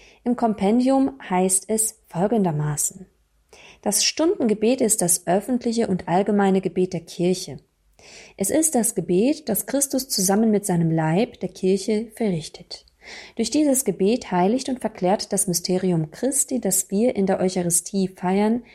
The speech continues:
die Stunden eines jeden Tages. Es besteht hauptsächlich aus Psalmen und anderen biblischen Texten sowie aus der Lesung von Texten der Kirchenväter und geistlichen Lehrer.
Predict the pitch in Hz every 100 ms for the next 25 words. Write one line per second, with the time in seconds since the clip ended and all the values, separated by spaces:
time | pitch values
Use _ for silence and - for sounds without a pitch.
0 | - - 247 - 226 226 226 220 185 175
1 | 165 - 170 175 196 190 - 143 139 -
2 | - - _ _ _ - - - 220 202
3 | 214 - 226 254 311 - 180 180 226 226
4 | 214 202 170 - - - 170 160 180 247
5 | 269 196 190 170 196 208 190 180 180 156
6 | 170 156 190 196 - - 247 269 - -
7 | - - 277 277 - 185 185 180 165 190
8 | 208 220 220 220 208 190 185 - - 180
9 | 165 - 208 202 - 175 170 180 - 165
10 | - 147 147 - 170 220 214 165 147 82